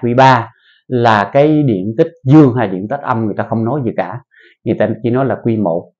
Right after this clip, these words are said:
Q hai và Q ba vậy thôi. À,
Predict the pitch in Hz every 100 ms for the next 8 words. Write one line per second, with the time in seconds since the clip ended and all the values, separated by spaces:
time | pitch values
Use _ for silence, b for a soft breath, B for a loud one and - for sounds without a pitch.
0 | _ 120 107 117 110 101 104 _ - 110
1 | 92 90 87 82 85 - 117 107 110 101
2 | 90 87 107 104 - _ _ _ _ _
3 | _ - 104 107